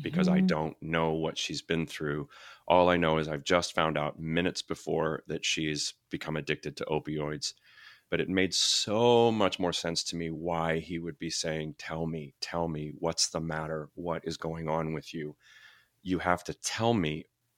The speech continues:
Speaker 1: or I can't help." And
Speaker 2: Right.
Speaker 1: for me, that is the sort of central theme, as you pointed out earlier, of the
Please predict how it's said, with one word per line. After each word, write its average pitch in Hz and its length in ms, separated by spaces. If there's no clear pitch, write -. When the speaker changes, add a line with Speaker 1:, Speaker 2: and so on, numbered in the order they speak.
Speaker 1:
or 85 220
I 78 80
can't 73 340
help." - 420
And 82 340
Speaker 2:
Right. 175 320
Speaker 1:
for - 200
me, 104 380
that 90 220
is 87 260
the 82 160
sort 85 260
of 76 80
central 92 680
theme, 113 720
as 85 240
you 98 260
pointed 101 260
out 85 140
earlier, 87 560
of 98 240
the 82 240